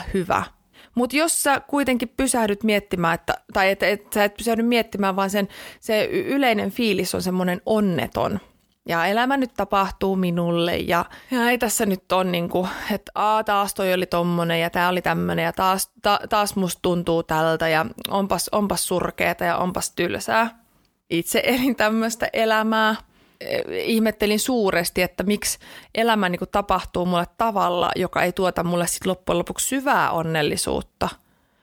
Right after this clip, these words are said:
Kunnes mä niinku tajusin, että hetkinen, että minähän voin niinku, hetkinen, heräsin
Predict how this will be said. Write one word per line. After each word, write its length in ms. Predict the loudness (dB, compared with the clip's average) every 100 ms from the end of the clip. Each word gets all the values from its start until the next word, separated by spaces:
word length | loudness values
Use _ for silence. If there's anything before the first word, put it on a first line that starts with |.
| _
Kunnes 300 | 0 0 2
mä 60 |
niinku 200 | -2 -2 -2
tajusin, 580 | 2 2 2 0 0 0
että 300 | -2 -2 -4 -4 -2
hetkinen, 380 | -2 0 0 0 -6 _ _ _ _ _
että 180 | -4 0
minähän 360 | 2 2 2 2
voin 140 | 2
niinku, 380 | 2 0 -2 -4
hetkinen, 720 | -2 2 2 0 -4 0 2 0
heräsin 840 | 0 2 4 2 2 0 2